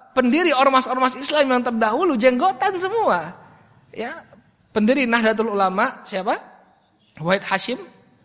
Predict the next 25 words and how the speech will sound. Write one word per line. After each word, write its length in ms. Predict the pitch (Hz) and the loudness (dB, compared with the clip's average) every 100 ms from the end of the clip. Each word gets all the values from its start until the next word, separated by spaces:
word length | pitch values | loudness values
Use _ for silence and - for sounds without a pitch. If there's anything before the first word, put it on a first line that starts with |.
| - | -8
eh, 200 | 190 190 202 | -2 0 0
lah, 120 | 220 | -2
Hashim 220 | 208 233 226 | -2 -2 0
Asy'ari, 320 | 247 233 403 - - - _ _ | 0 0 -2 -10 -20 -20 _ _
jenggotan. 640 | - 269 247 254 180 156 127 - - - _ _ _ _ | 0 2 4 4 2 -2 -6 -18 -20 -20 _ _ _ _
Kiai 240 | 285 269 | 0 2
Haji 200 | 247 202 269 | 4 2 2
Ahmad 320 | 240 240 214 | 2 0 2
Dahlan, 480 | 233 226 294 320 294 | 2 2 0 -4 -2
jenggotan. 640 | 233 220 214 214 180 151 151 - _ _ _ _ _ _ | 0 2 0 0 -4 -4 -16 -20 _ _ _ _ _ _
Kiai 240 | 262 262 247 | 0 2 4
Haji 120 | 254 | 2
Agus 320 | 254 220 247 | 2 0 -4
Salim, 480 | 262 302 254 285 247 | -2 0 0 -2 -8
ya, 80 | 247 - - _ _ _ _ _ _ _ _ | -8 -10 -20 _ _ _ _ _ _ _ _
salah 240 | 226 233 | 2 2
satu 240 | 247 247 | 2 0
founding 480 | 240 254 247 240 240 | 2 4 4 4 2
father 400 | 233 240 220 226 | 4 4 4 0
kita, 320 | 262 202 220 - - - _ _ | 0 0 0 -2 -16 -20 _ _
founding 400 | - 226 226 220 | 2 4 4 2
fathernya 400 | 214 202 220 226 | 2 2 2 0
Indonesia, 640 | 240 226 233 240 190 196 196 | 0 0 0 -2 -2 -4 -4
pendirinya 600 | 220 190 208 247 226 220 | -4 0 0 0 0 0
Indonesia. 580 | 220 214 240 226 190 | 2 2 0 0 -4